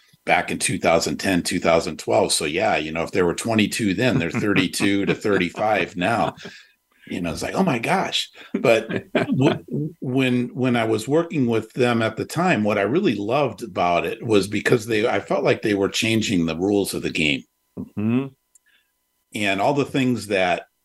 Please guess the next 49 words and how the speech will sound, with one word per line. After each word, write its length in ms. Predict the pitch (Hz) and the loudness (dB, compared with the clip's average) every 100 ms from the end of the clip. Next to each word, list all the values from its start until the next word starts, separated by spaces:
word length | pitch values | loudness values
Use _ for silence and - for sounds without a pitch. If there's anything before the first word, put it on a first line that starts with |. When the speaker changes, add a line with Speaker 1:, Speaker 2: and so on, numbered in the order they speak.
| _ | _
Speaker 1:
you 240 | - 107 101 | -4 0 2
know, 100 | 92 | 2
me, 400 | 95 113 104 101 | 2 2 2 2
I'm, 140 | 98 | 2
you 80 | 92 | 0
know, 60 | 90 | 0
I'm 100 | 87 | 0
sixty-six, 720 | 120 117 110 - 98 87 - | 0 -2 0 0 0 0 -2
so 140 | 82 | 0
I'll, 260 | 92 95 107 | 2 2 2
I'm 200 | 98 107 | 0 0
at 100 | 101 | 0
the 140 | 98 82 | 0 0
other 240 | 110 107 | 2 2
end 140 | 92 | 0
of 40 | 76 | -2
the 80 | 78 | -2
spectrum, 500 | - 98 98 73 76 | 2 2 2 -4 0
right? 200 | 87 85 | 0 0
But 100 | 82 | 0
all 200 | 110 127 | 2 2
the 100 | 113 | 0
things 340 | 139 113 95 | -2 -2 -2
that 120 | 90 | 0
I, 360 | 85 101 98 92 | 2 2 0 -4
we, 260 | - 101 95 | 0 0 0
we 200 | 92 113 | -2 0
were 140 | 131 95 | 2 0
taught 280 | 90 87 | 0 0
about 240 | 85 80 80 | 0 -2 0
work 220 | 92 - | 0 0
is 120 | 87 | -4
you 80 | 82 | -4
got 200 | 95 98 | 2 2
a 160 | 92 - | 2 -4
job, 360 | 78 76 78 | 0 2 0
you 120 | 76 | -2
worked 260 | 85 101 - | 2 2 2
hard, 480 | 90 78 80 78 - - - _ _ | 0 2 2 -2 -6 -20 -20 _ _
you 160 | - 90 | -2 0
know, 180 | 80 78 | 2 0
head 300 | - 104 98 | 0 0 2
down, 500 | 95 92 90 87 85 | 2 2 2 0 -2
do 280 | 80 104 101 | -2 -2 0
what 200 | 104 110 | 0 0
was 220 | 95 92 | 0 2
asked 340 | 90 90 - | 2 2 -2
of 100 | 90 | -2
you. 440 | 87 80 82 82 | 0 2 2 2